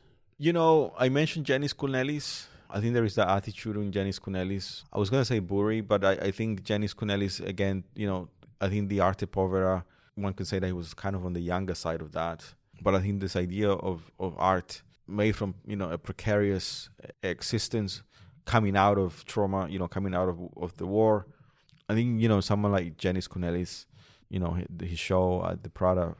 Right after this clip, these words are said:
Foundation in Venice was, uh, was very impressive. And I think, you know, uh,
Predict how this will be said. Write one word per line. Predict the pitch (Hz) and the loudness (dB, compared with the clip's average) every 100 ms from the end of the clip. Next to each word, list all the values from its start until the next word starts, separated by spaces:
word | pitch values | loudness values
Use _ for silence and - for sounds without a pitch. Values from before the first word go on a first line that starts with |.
| _ | _
Foundation | - 87 85 82 85 85 | -8 -6 -4 -4 -4 -6
in | 80 | -4
Venice | 87 90 82 | -4 -4 -6
was, | 82 - - _ | -12 -14 -20 _
uh, | - 90 | -8 -8
was | 82 | -4
very | 87 87 | -4 -4
impressive. | 80 87 85 - 82 - _ _ _ _ _ _ - | -6 -6 -6 -8 -14 -16 _ _ _ _ _ _ -2
And | 160 | 4
I | 208 | 6
think, | - 135 113 | 4 2 0
you | 120 | 0
know, | 107 95 92 71 | 0 2 0 -2
uh, | 52 | -6